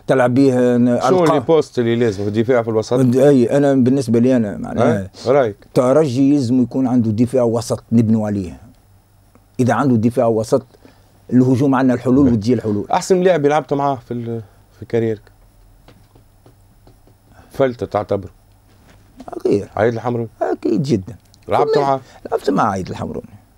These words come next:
Speaker 1: فما ملاعبين لعبت معاهم، أما هو أعجوبة. تلعب معناها حتى اسكندر
Speaker 2: علاش
Speaker 1: السواري.
Speaker 2: يقولون معناتها اللي هو حاجة، شو الحاجات اللي خ-، معناتها اللي
Speaker 1: لا،
Speaker 2: عملها؟
Speaker 1: عيادي مش أنا باش نحكي.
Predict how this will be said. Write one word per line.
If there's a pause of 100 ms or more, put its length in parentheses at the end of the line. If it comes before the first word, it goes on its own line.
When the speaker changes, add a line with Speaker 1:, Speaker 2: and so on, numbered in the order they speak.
(200)
Speaker 1:
فما
ملاعبين
لعبت
معاهم، (300)
أما
هو
أعجوبة. (300)
تلعب
معناها
حتى
اسكندر
Speaker 2:
علاش
Speaker 1:
السواري.
Speaker 2:
يقولون
معناتها
اللي
هو
حاجة، (580)
شو
الحاجات
اللي
خ-،
معناتها
اللي
Speaker 1:
لا،
Speaker 2:
عملها؟
Speaker 1:
عيادي
مش
أنا
باش
نحكي.